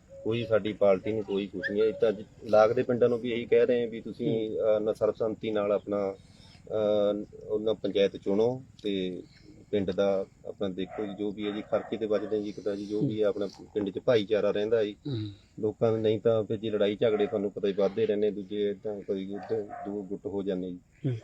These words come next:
Speaker 1: ਜੇ ਆਪਣੀ ਨ-, ਸਰਬਸੰਮਤੀ ਨਾਲ ਹੋ ਜਾਊਗਾ ਜੀ, ਫਿਰ ਪਿੰਡ ਦਾ ਪਿਆਰ ਰਹਿੰਦਾ ਜੀ, ਕੋਈ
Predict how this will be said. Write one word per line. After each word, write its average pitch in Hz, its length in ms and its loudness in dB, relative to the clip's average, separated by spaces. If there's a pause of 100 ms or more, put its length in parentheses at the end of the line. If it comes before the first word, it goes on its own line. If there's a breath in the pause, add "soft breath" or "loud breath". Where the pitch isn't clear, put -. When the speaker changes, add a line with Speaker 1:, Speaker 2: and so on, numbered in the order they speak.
(120)
Speaker 1:
ਜੇ 107 100 4
ਆਪਣੀ 110 260 0
ਨ-, 113 120 -2
ਸਰਬਸੰਮਤੀ 120 520 2
ਨਾਲ 135 180 4
ਹੋ 120 120 0
ਜਾਊਗਾ 113 260 -2
ਜੀ, 113 300 -10
ਫਿਰ 107 140 -2
ਪਿੰਡ 104 260 0
ਦਾ 104 120 4
ਪਿਆਰ 101 320 6
ਰਹਿੰਦਾ 110 340 2
ਜੀ, 104 240 -4
ਕੋਈ 101 300 -6